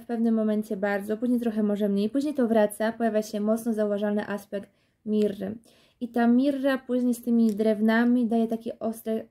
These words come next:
o, aspekt nieco, może nie korzenny, ale taki trochę w cudzysłowie cynamonowo-pylisty. Jest też, e, troszeczkę paczuli. W ogóle bardzo ciekawy zapach,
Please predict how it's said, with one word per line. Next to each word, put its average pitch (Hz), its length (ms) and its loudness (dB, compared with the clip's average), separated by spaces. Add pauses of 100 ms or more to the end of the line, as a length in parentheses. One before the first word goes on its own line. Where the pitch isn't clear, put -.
o, 214 60 -10 (340)
aspekt 240 380 -4
nieco, 247 320 0 (1500)
może 226 160 2
nie 233 120 6
korzenny, 233 540 4
ale 214 80 2
taki 226 260 -12
trochę 233 580 -2
w - 100 -16
cudzysłowie 233 640 -2
cynamonowo-pylisty. 220 1500 0 (1200)
Jest 262 300 0
też, 240 320 0
e, 220 180 0
troszeczkę 226 920 -2
paczuli. 247 540 -2
W 220 60 -4
ogóle 269 220 2 (100)
bardzo 294 400 2
ciekawy 254 420 -2
zapach, 220 420 -2